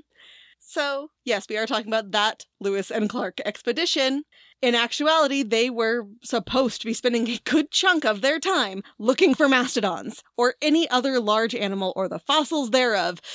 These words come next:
to prove that these animals were out there somewhere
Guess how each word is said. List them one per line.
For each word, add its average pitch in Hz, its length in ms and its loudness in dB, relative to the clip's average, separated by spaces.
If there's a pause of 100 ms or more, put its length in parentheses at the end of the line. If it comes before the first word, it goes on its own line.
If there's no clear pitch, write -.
(140)
to 311 180 4
prove 262 340 2
that 208 160 0
these 302 180 2
animals 226 400 0
were 220 180 2
out 233 240 0
there 247 240 0
somewhere 202 800 -2